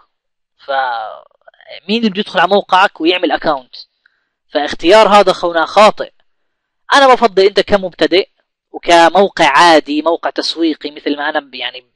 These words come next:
بعرف المواقع التسويقية، اختار custom. تمام؟ بدك خاص، تعمل هدف خاص، مش هدف موجود منه قالب جاهز، اعمل next step.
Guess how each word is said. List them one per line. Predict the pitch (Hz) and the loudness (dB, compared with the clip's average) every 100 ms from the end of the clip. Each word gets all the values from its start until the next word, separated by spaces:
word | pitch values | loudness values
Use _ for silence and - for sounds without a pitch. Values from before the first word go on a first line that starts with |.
| _ _ _ _ | _ _ _ _
بعرف | 170 151 156 | 2 2 2
المواقع | 156 160 151 | -2 -2 -2
التسويقية، | - 147 147 - 143 135 143 _ _ _ _ _ | -4 -8 -10 -10 -8 -8 -10 _ _ _ _ _
اختار | - - 180 175 170 - _ | -16 -4 2 2 2 -2 _
custom. | - - - - _ _ _ _ _ _ _ _ _ _ _ _ - | -20 -20 -20 -20 _ _ _ _ _ _ _ _ _ _ _ _ -14
تمام؟ | 143 247 320 240 _ | -4 -2 -4 _ _
بدك | 160 - 160 | -4 -4 -4
خاص، | - 147 120 - - - _ _ | -4 -4 -4 -10 -18 -20 _ _
تعمل | - 160 143 | -6 -4 -4
هدف | 135 156 - | -2 -2 -4
خاص، | - 160 131 - - _ _ _ | 0 0 0 -6 -20 _ _ _
مش | - - | -14 -8
هدف | 160 180 - | -4 -4 -4
موجود | 160 156 151 180 151 | -8 -8 -10 -14 -14
منه | 156 156 | -16 -18
قالب | - 165 156 139 | 0 2 2 0
جاهز، | 156 143 139 165 _ _ _ _ _ _ - | -2 -2 -4 -10 _ _ _ _ _ _ -6
اعمل | 190 202 208 170 190 | -4 0 -2 -2 -8
next | - | -10
step. | - _ 135 | -20 _ -10